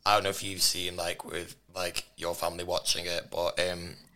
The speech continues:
the whole The Six storyline, like, basically, one of these six women killed one of these seven men on Christmas Day, and they showed a flash forward to it, it back in February,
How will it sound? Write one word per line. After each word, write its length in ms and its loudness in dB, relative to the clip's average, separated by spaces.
the 60 -2
whole 540 0
The 100 0
Six 560 8
storyline, 920 4
like, 280 4
basically, 720 0
one 220 6
of 140 0
these 220 2
six 400 6
women 480 -2
killed 560 -2
one 180 -2
of 80 -8
these 200 2
seven 440 4
men 360 0
on 220 6
Christmas 500 6
Day, 400 6
and 160 2
they 120 4
showed 320 8
a 40 -6
flash 460 2
forward 460 0
to 180 4
it, 140 4
it 120 2
back 200 0
in 100 -8
February, 720 0